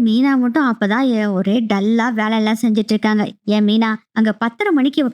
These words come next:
பொண்ணு பார்க்க வர சொல்லியிருக்கோம், நீ என்னடான்னா இங்க இருந்து வேலை பண்ணிட்டு இருக்க? கிளம்பி வா போலாம்" அப்படின்னு ஏழு மணிக்கே கூப்பிடுறாரு முத்து.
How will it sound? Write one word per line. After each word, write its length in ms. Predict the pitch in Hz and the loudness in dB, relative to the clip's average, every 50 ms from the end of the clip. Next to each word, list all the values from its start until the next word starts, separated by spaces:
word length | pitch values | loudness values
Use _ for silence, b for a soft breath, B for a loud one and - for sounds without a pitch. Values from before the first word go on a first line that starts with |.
| - | -4
பொண்ணு 240 | - 220 233 277 311 | -2 0 0 2 2
பார்க்க 240 | 262 285 262 - 247 | 0 -2 0 0 0
வர 180 | 220 208 214 247 233 | 0 0 0 0 0
சொல்லியிருக்கோம், 380 | - 247 214 208 214 - 262 247 | 0 0 0 0 0 0 0 2
நீ 280 | 226 208 226 254 262 | 2 2 2 2 2
என்னடான்னா 360 | 254 254 247 247 233 233 240 277 | 2 2 2 0 0 0 2 2
இங்க 340 | 302 277 226 220 233 233 | 0 0 0 0 0 0
இருந்து 260 | 240 240 220 254 269 277 | 0 0 2 2 2 2
வேலை 200 | 277 277 285 285 | 0 0 0 -2
பண்ணிட்டு 260 | 285 269 254 262 240 247 | 0 0 -2 0 -2 -2
இருக்க? 180 | 254 - 269 294 285 - _ _ | -2 -2 -2 -2 -2 -6 _ _
கிளம்பி 320 | - 330 403 427 392 339 | -4 -4 -2 0 0 0
வா 160 | 262 294 311 | 0 0 -2
போலாம்" 360 | 320 - 277 269 285 285 262 | -2 -2 -2 -2 0 0 0
அப்படின்னு 600 | 240 220 202 214 226 226 220 214 277 359 320 233 | -2 -2 0 0 2 2 2 2 2 2 0 0
ஏழு 300 | 202 240 302 381 415 440 | 0 0 0 0 0 0
மணிக்கே 280 | 381 330 269 233 302 320 | 0 0 2 2 0 0
கூப்பிடுறாரு 520 | 320 - 262 254 - 269 254 233 233 262 | -2 -2 -2 -2 0 0 0 0 2 2
முத்து. 320 | 262 226 196 190 - - | 2 0 0 -2 -2 -2